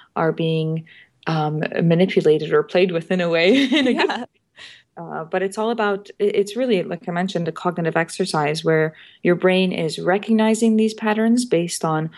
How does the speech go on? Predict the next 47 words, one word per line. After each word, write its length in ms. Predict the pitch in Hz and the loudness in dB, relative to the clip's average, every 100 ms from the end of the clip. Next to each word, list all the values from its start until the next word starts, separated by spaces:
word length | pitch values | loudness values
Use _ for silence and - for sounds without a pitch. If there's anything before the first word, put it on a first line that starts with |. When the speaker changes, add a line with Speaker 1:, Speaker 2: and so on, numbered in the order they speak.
| - - | -12 0
Speaker 1:
all 160 | 240 254 | 2 4
of 140 | 240 | 2
the 260 | 208 180 - | 2 2 0
auditory 480 | 170 190 - 180 | -2 -2 -2 -4
information 580 | 170 165 170 165 185 170 | -4 -8 -8 -6 -6 -6
you've 180 | 160 160 | -6 -6
stored 340 | - 165 160 | -6 -2 -2
in 80 | 165 | -2
the 100 | 160 | -6
past 560 | - - 185 165 175 - | -6 -2 0 0 -4 -6
and, 300 | 165 160 165 - - _ _ _ | -4 -4 -6 -10 -20 _ _ _
um, 220 | 165 160 160 | -4 -4 -2
how 180 | - | 0
you 160 | 175 165 | 0 0
perceived 540 | - 160 - 220 214 - | -4 -4 2 2 0 -2
those. 280 | 156 160 | 0 0
And 300 | - 165 160 - - - | -2 -2 -2 -6 -18 -6
now 200 | 190 190 | 0 2
you're 180 | 185 165 | 4 2
forming 400 | - 180 180 175 | -2 -2 -2 -2
expectations 760 | 175 - 160 160 175 175 175 160 | -4 -6 -8 -4 -6 -4 -6 -4
about 180 | 160 | -2
what 140 | 147 - | 0 0
will 120 | 160 | 0
happen 300 | 165 165 170 | -2 -2 -2
in 60 | 160 | -2
the 80 | |
music. 340 | 160 180 175 165 | -2 0 0 0
And 100 | 180 | 0
of 120 | 180 | 2
course, 240 | 240 226 | 2 2
this 140 | 233 220 | 2 0
isn't 240 | 214 202 | 0 -2
just 180 | 170 165 | -4 -6
happening 420 | 160 156 165 160 | -6 -4 -4 -4
on, 220 | 147 151 156 - - - | -4 -4 -8 -16 -20 -8
in, 180 | - 165 | -2 -2
in, 360 | - 160 151 - - | 0 -2 -2 -6 -4
on 180 | 165 165 | 0 2
one 180 | 160 165 | 4 2
dimension. 600 | 160 160 160 165 160 156 | 0 0 0 -2 -2 -4
It's, 220 | 156 - | -4 -2
it's 240 | - - - | -2 -2 -10
very 400 | 160 196 220 175 | 0 2 2 0
multidimensional, 920 | 160 156 175 160 156 151 156 160 151 | -4 -6 -6 -8 -8 -10 -10 -10 -10
depending 440 | 156 - 160 160 156 | -10 -12 -10 -8 -4
on 220 | 151 156 | -4 -4